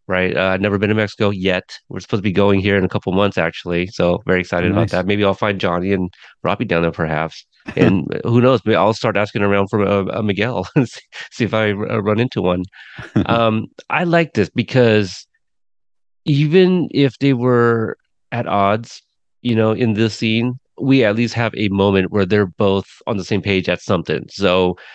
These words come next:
Speaker 1: I, I think I've seen some speculations on social media that perhaps, you know, knowing that Miguel at some point walks into some sort of, you know, uh, underground fighting ring or wh-, whatever that is, maybe they saw Miguel on T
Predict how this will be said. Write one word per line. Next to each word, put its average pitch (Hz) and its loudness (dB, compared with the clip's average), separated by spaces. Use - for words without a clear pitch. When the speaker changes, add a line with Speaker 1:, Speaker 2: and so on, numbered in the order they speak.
Speaker 1:
I, 113 -4
I 123 0
think 143 2
I've 110 0
seen 123 2
some 110 0
speculations 104 -2
on 120 0
social 120 -2
media 117 2
that 98 0
perhaps, 95 -4
you 117 -2
know, 101 2
knowing 113 2
that 104 0
Miguel 104 0
at 95 0
some 95 -2
point 98 0
walks 95 -2
into 98 -4
some 95 -2
sort 95 0
of, 90 0
you 90 -6
know, 85 2
uh, 85 -2
underground 92 0
fighting 92 -2
ring 92 2
or - -4
wh-, 104 2
whatever 101 4
that 95 0
is, 87 0
maybe 107 2
they 113 2
saw 113 -2
Miguel 104 0
on 104 -2
T 110 -2